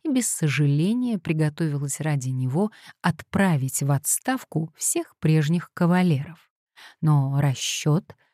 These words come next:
сочетался с искренним чувством. Красавице польстило серьёзное и в то же время утончённое внимание Оуэна. Она с восхищением отметила, если не выдающуюся,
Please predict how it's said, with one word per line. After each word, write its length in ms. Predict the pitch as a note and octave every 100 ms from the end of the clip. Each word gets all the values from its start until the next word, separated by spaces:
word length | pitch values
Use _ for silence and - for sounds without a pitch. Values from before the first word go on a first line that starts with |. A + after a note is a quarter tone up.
| _
сочетался 800 | - C#4+ - - F#3 G3+ - D4
с 160 | - -
искренним 520 | D3 - D#3+ F#3 G3+
чувством. 580 | - - - - - E3 _ _ _ _ _ _ _ _ _
Красавице 720 | E3 D3+ - D#3+ D3 D3 E3
польстило 640 | D3+ D#3+ D#3+ - - A#3+ C#3+
серьёзное 800 | - C#3 C3+ C#3 C#3 E3+ G3+ A3 - -
и 60 | F#3+
в 80 |
то 100 | -
же 140 | F3 E3
время 400 | D3 F3+ A3 A3 - _
утончённое 1040 | A3 A3 G#3 G#3 A3 - A#3 F3+ C#3 C#3 C3+
внимание 640 | C#3+ C#3+ C#3+ C#3 C#3 D3
Оуэна. 600 | E3 G3 C3 C3 D#3+ E3+ _ _ _ - -
Она 240 | F3 D#3
с 100 | D3
восхищением 880 | D#3 - D#3 - - F#3 E3+ D#3 D3
отметила, 500 | D3 D#3+ D#3+ D#3+ D3
если 400 | C#3+ D3+ - D3
не 180 | C#3 C#3+
выдающуюся, 1080 | C3+ C3+ C3 F#3 B3 - D#3+ D#3+ - E3